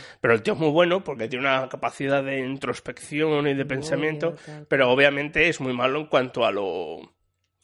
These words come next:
Speaker 1: social, ¿no? Y cómo
Speaker 2: Empático.
Speaker 1: tratar a los pacientes y cómo ta-, ah, y todas las cosas que le rechinan en su vida, ¿no? En, eh, el, el que hace de doctor es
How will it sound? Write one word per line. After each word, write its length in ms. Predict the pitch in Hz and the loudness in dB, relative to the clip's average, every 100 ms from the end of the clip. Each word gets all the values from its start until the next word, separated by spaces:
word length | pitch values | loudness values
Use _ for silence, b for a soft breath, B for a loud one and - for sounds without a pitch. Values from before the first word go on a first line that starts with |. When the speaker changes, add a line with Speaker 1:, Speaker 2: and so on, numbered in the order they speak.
| - _ | -20 _
Speaker 1:
social, 540 | - 120 - 123 87 | -6 -4 0 0 0
¿no? 140 | 107 147 | -2 -4
Y 120 | 127 | -4
cómo 160 | 139 131 | 0 2
Speaker 2:
Empático. 40 | |
Speaker 1:
tratar 260 | 131 120 120 | 2 2 2
a 40 | |
los 140 | 117 110 | 2 2
pacientes 720 | 131 - 180 180 165 170 143 | -2 0 -2 0 2 2 0
y 40 | |
cómo 220 | 139 143 139 | -4 -4 0
ta-, 120 | 156 | 0
ah, 120 | 147 B B B | -2 B B B
y 40 | - | -2
todas 220 | 160 175 | 4 4
las 140 | 175 - | 4 -2
cosas 260 | 170 165 | -6 -2
que 120 | - 147 | 2 2
le 100 | 120 | 0
rechinan 480 | 123 - 156 147 | -2 -4 -4 -2
en 100 | 143 | -4
su 160 | 139 127 | -6 -10
vida, 320 | 113 95 69 | -10 -10 -10
¿no? 200 | 90 185 _ b b b b b _ - | -10 -12 _ b b b b b _ -8
En, 340 | 160 170 170 | -8 -8 -4
eh, 920 | 180 190 190 202 185 190 180 180 - - _ | -2 0 0 0 0 2 0 0 -4 -14 _
el, 440 | 170 165 170 175 - | 0 2 0 -4 -2
el 420 | 170 165 165 156 - | 0 0 -2 -6 0
que 100 | 156 | 2
hace 200 | 160 156 | 4 4
de 140 | 156 | 4
doctor 460 | 151 143 - 190 123 | 2 0 4 6 6
es 720 | 113 117 117 113 - - - | 4 4 4 2 -4 -10 -14